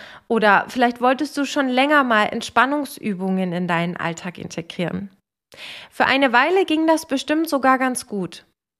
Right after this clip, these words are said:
Doch ist diese Veränderung wirklich zu deiner langfristigen Gewohnheit geworden?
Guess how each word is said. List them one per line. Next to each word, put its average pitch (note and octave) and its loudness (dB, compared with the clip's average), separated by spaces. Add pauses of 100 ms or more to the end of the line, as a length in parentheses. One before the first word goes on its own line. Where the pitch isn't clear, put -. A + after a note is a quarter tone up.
(440)
Doch G#3 2
ist - 0
diese F4 0
Veränderung B3+ 2
wirklich D4+ 0
zu G3+ -6
deiner F#3 2
langfristigen C4 -4
Gewohnheit A#3+ -4
geworden? D4 -2